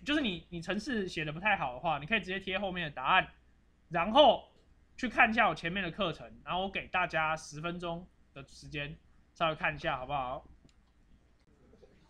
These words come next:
好了，我很高兴大家会讨论数学问题啊，对不对？这就是我希望给你们的启发啊。好，我们来看一下梯度下降法要怎么做啊。梯度下降法你会发现啊，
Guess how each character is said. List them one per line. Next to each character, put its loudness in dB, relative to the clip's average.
好 -2
了， 10
我 6
很 2
高 10
兴 -2
大 8
家 8
会 2
讨 2
论 2
数 -4
学 -2
问 2
题 -10
啊， -6
对 -10
不 -4
对？ 4
这 -8
就 -2
是 -2
我 0
希 -4
望 6
给 0
你 -2
们 -4
的 -10
启 -10
发 2
啊。 4
好， 12
我 12
们 8
来 12
看 12
一 6
下 12
梯 -2
度 -2
下 2
降 10
法 4
要 6
怎 -6
么 -6
做 -2
啊。 2
梯 0
度 6
下 12
降 12
法 8
你 4
会 8
发 8
现 2
啊， -2